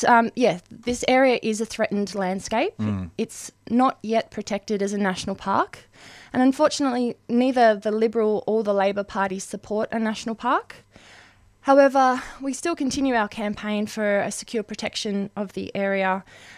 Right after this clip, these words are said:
Speaker 1: um, as a, as a World Heritage listed national park. Um, the main threats are logging, mining and off-road vehicle access. Um, so as far as the logging goes, it's about eighty-five percent of the Tarkine is at risk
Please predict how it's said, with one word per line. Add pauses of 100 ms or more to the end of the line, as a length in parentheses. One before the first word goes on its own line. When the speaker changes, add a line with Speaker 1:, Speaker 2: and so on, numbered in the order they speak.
(140)
Speaker 1:
um,
as
a,
as
a
World
Heritage
listed (160)
national
park. (1000)
Um,
the
main
threats
are
logging, (120)
mining
and
off-road
vehicle
access. (880)
Um,
so
as
far
as
the
logging
goes,
it's
about
eighty-five
percent
of
the
Tarkine
is
at
risk